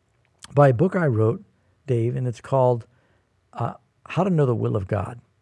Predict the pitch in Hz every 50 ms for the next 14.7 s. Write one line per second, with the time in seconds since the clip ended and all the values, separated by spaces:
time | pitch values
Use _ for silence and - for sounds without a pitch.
0 | _ _ _ _ _ _ _ _ _ _ _ _ _ - - 123 120 120 123 -
1 | - 156 143 147 180 220 202 170 120 - - 135 123 107 117 117 101 110 120 110
2 | - 120 107 98 104 104 104 104 95 - 139 147 131 117 110 - - 143 143 127
3 | 117 104 101 101 - _ _ _ - 143 151 151 120 - - 113 110 104 101 -
4 | _ _ _ - - 220 254 214 160 123 101 104 - - 135 135 127 117 - 120
5 | 113 110 110 110 113 - - _ _ _ _ _ _ _ _ - 165 143 262 269
6 | - - 196 160 127 - - 147 139 - - 143 113 - - 135 123 107 104 101
7 | 101 101 101 110 143 147 - _ _ _ _ - 135 107 - - 123 131 151 165
8 | 147 123 131 127 123 117 120 113 117 113 110 - 120 104 110 110 110 101 92 92
9 | - - 110 101 95 95 95 95 98 95 90 - 107 92 - - 92 92 98 107
10 | 110 107 90 87 90 87 107 151 143 - _ _ - - - _ _ - 160 143
11 | 139 127 107 - - - - - 127 107 - - 147 139 113 110 110 104 110 110
12 | 104 107 104 - - 110 104 90 90 98 92 76 110 123 120 98 - 107 95 104
13 | 110 117 110 - - 120 - - 107 98 - - 104 101 95 95 92 95 95 92
14 | - 98 92 90 98 131 143 - - 98 87 87 -